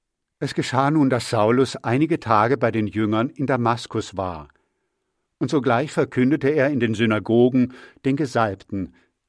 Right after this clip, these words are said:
"Dieser ist der Sohn Gottes." Aber alle, die es hörten, gerieten in Staunen und sagten:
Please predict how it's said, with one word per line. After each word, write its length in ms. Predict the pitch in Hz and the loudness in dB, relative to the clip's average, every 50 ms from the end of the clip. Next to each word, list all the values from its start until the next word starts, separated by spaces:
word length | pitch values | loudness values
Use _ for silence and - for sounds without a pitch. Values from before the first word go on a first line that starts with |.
| _ _ _ | _ _ _
"Dieser 460 | 123 135 160 180 - 175 156 160 151 | -2 -2 -2 0 2 2 2 2 2
ist 440 | - 143 139 - - - _ - - | 0 0 0 0 -4 -14 _ -2 2
der 120 | 143 131 120 | 2 2 2
Sohn 400 | 101 - 123 113 113 117 117 113 | 2 -2 -2 0 2 2 2 2
Gottes." 600 | 113 117 110 98 - 107 98 - - - - - _ _ _ _ _ _ _ _ _ _ _ _ _ _ _ _ _ _ | 4 2 2 2 0 -8 -8 -8 -12 -18 -20 -20 _ _ _ _ _ _ _ _ _ _ _ _ _ _ _ _ _ _
Aber 240 | - - 123 - - | -6 -4 -4 -4 -2
alle, 220 | 101 113 135 156 | -2 0 0 0
die 120 | - 131 | 0 -2
es 160 | 117 107 - - | -4 -4 -4 -2
hörten, 380 | 117 110 110 117 - - 160 | 0 2 2 0 0 -2 0
gerieten 440 | - 143 113 98 117 117 117 - 135 | 0 0 0 0 -2 -4 -2 0 0
in 120 | 123 117 | 0 0
Staunen 600 | 113 - - - - 110 113 135 156 156 147 120 | 0 -4 -8 -2 2 2 4 4 4 4 2 0
und 120 | 110 104 - | 0 -2 -2
sagten: 540 | 117 110 110 110 107 - - 123 113 95 | 0 2 2 2 0 0 -2 -2 -2 -2